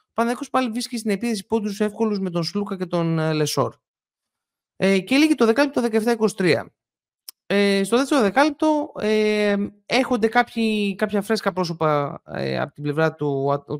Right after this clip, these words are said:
coach Αταμάν, με Παπαπέτρου και Καλαϊ-, ε, και τον Καλαϊτζάκη να μπαίνουν στην εξίσωση, για πολύ λίγο ωστόσο.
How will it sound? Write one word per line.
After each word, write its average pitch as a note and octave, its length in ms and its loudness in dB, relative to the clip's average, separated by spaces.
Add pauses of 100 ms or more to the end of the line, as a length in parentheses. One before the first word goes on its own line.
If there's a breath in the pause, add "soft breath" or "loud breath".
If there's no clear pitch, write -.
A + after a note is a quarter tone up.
(120)
coach D3+ 200 -2
Αταμάν, A3 460 0 (360)
με E3 140 0
Παπαπέτρου E3 520 6
και D#3 120 -6
Καλαϊ-, C#3 520 0
ε, C#3+ 260 -4 (140)
και D3+ 160 -2
τον C#3 160 -6
Καλαϊτζάκη C#3+ 500 0
να C#3+ 120 -2
μπαίνουν C3+ 320 -4
στην C3 180 -10
εξίσωση, G#3+ 440 -8
για F3+ 160 0
πολύ G3+ 220 4
λίγο E3 260 2
ωστόσο. G3+ 480 -2